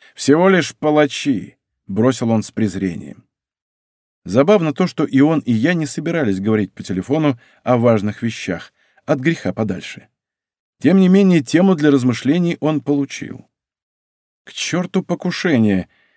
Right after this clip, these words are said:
Если кто-то из пленных проболтается про некий ритуал, это тоже будет плохо.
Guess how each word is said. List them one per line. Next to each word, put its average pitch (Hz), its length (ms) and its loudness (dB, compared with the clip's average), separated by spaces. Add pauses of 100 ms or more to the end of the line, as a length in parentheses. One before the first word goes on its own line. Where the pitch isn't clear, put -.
(140)
Если 120 300 -2
кто-то 175 300 -2
из 147 120 0
пленных 160 400 0
проболтается 131 640 0
про 127 140 -2
некий 135 320 2
ритуал, 127 580 0 (460)
это - 200 -6
тоже 165 360 -2
будет 165 240 -4
плохо. - 600 -4